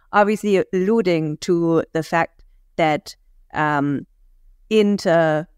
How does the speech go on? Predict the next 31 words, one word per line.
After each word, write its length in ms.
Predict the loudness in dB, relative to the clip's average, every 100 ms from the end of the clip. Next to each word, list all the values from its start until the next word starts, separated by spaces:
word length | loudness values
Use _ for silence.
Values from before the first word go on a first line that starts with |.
| _ -4
L 320 | -2 -2 -4
two, 520 | -6 -4 -4 -6 -10 _ _ _ _ -8 -4
um, 320 | -2 -2 -4
bridges, 600 | 0 0 0 -10 -12 -20 _ _ -20 -2
um, 200 | -2 -2 -6 -20
currently 880 | -16 -2 2 2 0 -2 -2 -2 -4 _ -20 _ _ -20 _ _
are 280 | 0 0 0
not 360 | 0 2 2 0 -4
operative. 680 | -6 -2 -4 0 0 0 -4 _ -6
So 120 | 0
basically 400 | 0 0 -4 -2
<laughs> 20 |
the 160 | -2 -2
way 280 | 0 0 0
to 120 | -2
kind 240 | 0 0
of 160 | -2 -2
go 300 | 2 2 0 -6 _ _
between 360 | -6 -2 0 2
L 160 | 0
twos 340 | -2 -4 -4 -4
is 140 | -6
to 100 | -4
kind 180 | -2 -4
of 120 | -2
bridge 220 | -4 -2
via 520 | -4 -2 0 2 0 -2
Ethereum, 360 | -2 -2 -2
which 200 | -4 -6
is 100 | -4
obviously, 580 | 0 0 -2 -4 -4